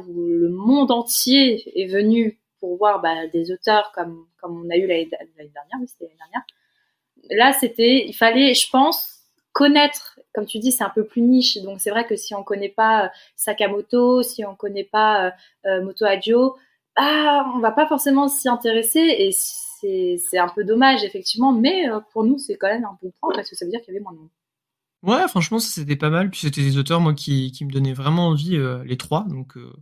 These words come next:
Speaker 2: ça, c'était vraiment cool. Et le dernier point, évidemment, les achats. Qu'est-ce que t'as acheté,
Speaker 1: Oula,
Speaker 2: Yuki ?
Speaker 1: euh, beaucoup trop de choses. Beaucoup, beaucoup.
Speaker 2: <laughs> Ok, on va devoir faire un épisode deux, c'est ça ?
Speaker 1: <laughs> Non, globalement,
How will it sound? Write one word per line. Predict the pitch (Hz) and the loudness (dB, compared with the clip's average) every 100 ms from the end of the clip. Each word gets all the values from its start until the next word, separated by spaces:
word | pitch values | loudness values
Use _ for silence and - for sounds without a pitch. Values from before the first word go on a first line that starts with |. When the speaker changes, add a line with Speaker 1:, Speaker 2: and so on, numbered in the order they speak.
| _ _ | _ _
Speaker 2:
ça, | - | -6
c'était | 170 143 139 | -4 -2 0
vraiment | 143 151 151 | 0 0 -2
cool. | 139 139 - _ _ - | -6 -8 -8 _ _ -2
Et | 160 160 - | -2 -2 -6
le | 135 143 139 | 0 0 0
dernier | 131 127 151 147 143 | -4 2 4 4 2
point, | 139 151 | 2 2
évidemment, | 151 139 143 143 151 - _ | 2 2 2 2 0 -4 _
les | 131 143 143 _ 127 | 0 0 0 _ -2
achats. | 139 127 - - 135 123 _ | -2 -2 -4 0 0 -4 _
Qu'est-ce | - 160 | -2 0
que | 160 | 0
t'as | 147 135 | 2 2
acheté, | 131 | 4
Speaker 1:
Oula, | 240 | 4
Speaker 2:
Yuki ? | 123 - - - | 2 -4 -8 0
Speaker 1:
euh, | 214 202 196 185 | 2 4 2 0
beaucoup | 185 - 320 | 0 0 2
trop | 262 | 0
de | |
choses. | - 233 196 170 - | 2 2 2 -2 -2
Beaucoup, | 240 - - 262 - | -2 -2 -2 -2 -2
beaucoup. | 466 - 262 _ _ _ | -14 -10 -14 _ _ _
Speaker 2:
<laughs> | 147 175 156 - 190 | -2 0 0 -4 -2
Ok, | 160 170 | 0 2
on | 160 | 4
va | |
devoir | 160 165 | 4 4
faire | 185 | 4
un | 175 | 2
épisode | 165 156 170 156 | 2 2 4 6
deux, | 147 | 4
c'est | 139 | 2
ça ? | 156 170 | 0 0
Speaker 1:
<laughs> | 233 | 2
Non, | 247 277 214 | 4 6 4
globalement, | 226 294 277 277 294 311 | 2 4 4 4 4 4